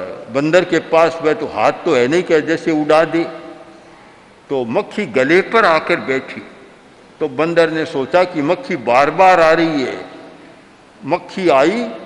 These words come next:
और उड़ाने के लिए चलाई तलवार, मक्खी भी उड़ गई, साथ-साथ में गला भी उड़ गया। शक्ति का दुरुपयोग, यानी शक्ति किस हाथ में जानी चाहिए?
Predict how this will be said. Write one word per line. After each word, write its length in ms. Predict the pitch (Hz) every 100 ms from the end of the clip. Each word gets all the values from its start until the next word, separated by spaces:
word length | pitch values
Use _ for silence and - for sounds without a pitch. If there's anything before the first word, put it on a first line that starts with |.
| -
और 380 | 165 165 - -
उड़ाने 400 | 170 175 180 175
के 200 | 170 160
लिए 220 | 156 156
चलाई 540 | 156 147 143 151 156 151
तलवार, 1000 | - 135 143 143 151 185 214 247 - - -
मक्खी 380 | 127 170 - 185
भी 180 | 165 175
उड़ 200 | 156 160
गई, 320 | 143 170 180
साथ-साथ 480 | - 147 143 139 135 -
में 120 | 160 135
गला 240 | 120 117
भी 180 | 110 -
उड़ 80 | -
गया। 480 | - - - - - - - - - - - - - - - - _ - _ _ _ - - -
शक्ति 360 | 147 - 165 170
का 240 | 170 156
दुरुपयोग, 760 | 120 120 143 156 131 113 87 82 - - - - - - - - - - - - - - - - - -
यानी 240 | 170 202 208 - -
शक्ति 440 | - - - 220 226
किस 560 | - - 254 247 -
हाथ 420 | 143 175 190 190
में 320 | 190 196 180 127
जानी 400 | 156 165 196 214 -
चाहिए? 440 | 170 147 - 110